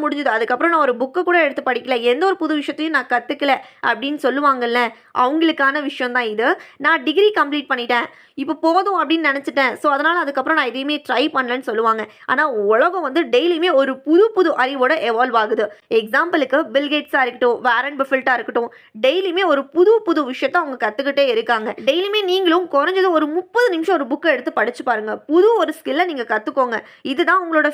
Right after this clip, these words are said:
ஃபியூச்சருக்கான வேல்யூங்க. அதனால இனிமேலாவது ஒரு புது விஷயத்த கத்துக்க ஆரம்பிச்சுக்கோங்க. இப்போ ஏழு பழக்கங்களை பத்தி நம்ம பார்த்துட்டோம். நீங்க முட்டாள்களோட ஏழு பழக்கங்களை பத்தியும் தெரிஞ்சிருப்பீங்க.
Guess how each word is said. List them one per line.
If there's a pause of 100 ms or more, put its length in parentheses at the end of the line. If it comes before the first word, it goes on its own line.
ஃபியூச்சருக்கான
வேல்யூங்க. (240)
அதனால
இனிமேலாவது
ஒரு
புது
விஷயத்த
கத்துக்க
ஆரம்பிச்சுக்கோங்க. (180)
இப்போ
ஏழு
பழக்கங்களை
பத்தி
நம்ம
பார்த்துட்டோம். (180)
நீங்க
முட்டாள்களோட
ஏழு
பழக்கங்களை
பத்தியும்
தெரிஞ்சிருப்பீங்க.